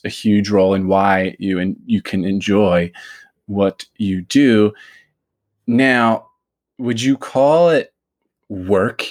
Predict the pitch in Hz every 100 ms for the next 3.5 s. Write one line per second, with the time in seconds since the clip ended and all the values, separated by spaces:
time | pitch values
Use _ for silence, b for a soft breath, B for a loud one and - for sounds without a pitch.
0 | - 123 120 - 123 117 110 98 - 131
1 | 131 131 139 - - - _ 107 95 87
2 | - 113 - 110 110 - b b b b
3 | _ _ 110 131 -